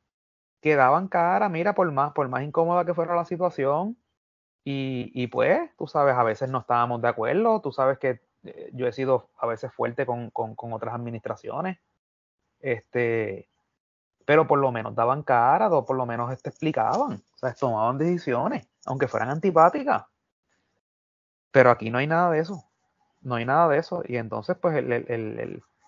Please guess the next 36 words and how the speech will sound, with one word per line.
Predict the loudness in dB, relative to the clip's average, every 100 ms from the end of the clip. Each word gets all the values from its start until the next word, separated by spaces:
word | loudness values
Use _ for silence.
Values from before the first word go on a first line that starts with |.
| _ _ -14
eh, | -12 -12 -14
están | -16 -16 _ 0 0
haciendo | -2 -2 -2
esos | -4 2
papelones, | 2 4 4 2 0
y | -2
Marcos, | 0 0 2
estamos | 0 0 -2 -2
en | -4
el | -2
cuar-, | -2 -2
los | -4 -6
cuartos | -8 -8 -4
de | -4
final. | -4 -6 -4 -6 -8 _ _ _ _ _ _ _ _ _ _ _
Ah, | -4
imagínate | 0 0 0 0 2
cuando, | 2 2 0
cuando | 2 0 0
ya | -2 -2
esto | 0 -2
empieza | 0 0 0
a |
apretar, | 0 2 2 2
y | 0
tú | -4 -4
sabes | -2 -2 -4
que | -6
las | -6 -4
series | -2 0
aquí | 0 -2 -4
tienden | -4 -4 -6
a | -6
ser | -4 -6 -6 _ _ _ _ _
bien | -6 -6 0
pasionales, | 0 2 -2 0 0 -2